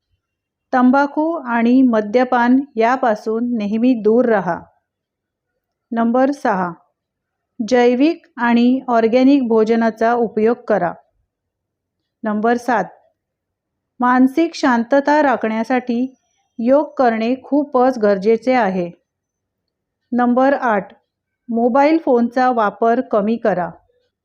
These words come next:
नंबर नऊ, सूर्योदय होण्यापूर्वी उठा. नंबर दहा,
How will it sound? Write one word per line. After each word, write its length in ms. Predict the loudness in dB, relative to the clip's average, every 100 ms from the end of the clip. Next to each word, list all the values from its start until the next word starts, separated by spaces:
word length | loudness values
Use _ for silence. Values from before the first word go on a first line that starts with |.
| _ -6
नंबर 420 | -2 2 2 2
नऊ, 320 | 2 2 0 -6 _ _ _ _ _ _
सूर्योदय 800 | -2 0 2 2 2 2 2 0 -2
होण्यापूर्वी 600 | 0 0 0 0 0 2
उठा. 380 | 0 -2 -4 -6 -14 _ _ _ _ _ _
नंबर 380 | -2 2 2 2
दहा, 380 | 0 0 -2